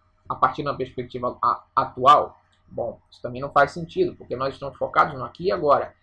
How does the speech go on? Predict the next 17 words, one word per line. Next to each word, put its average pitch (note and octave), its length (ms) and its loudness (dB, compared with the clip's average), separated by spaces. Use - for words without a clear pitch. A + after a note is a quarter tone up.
não D#3+ 260 -4
no G#3+ 140 -4
passado - 580 2
atualizado. A#2 760 -4
As C3 120 -16
memórias C3+ 500 -2
passadas, E3 800 -2
a A#2+ 80 -4
memória C3 480 0
passada G3 800 -2
é D3 100 -4
imprescindível F3+ 920 -6
para C#3 140 -2
a - 40 -8
compreensão C3 400 -8
da A#2+ 80 -8
realidade? A#2 640 -2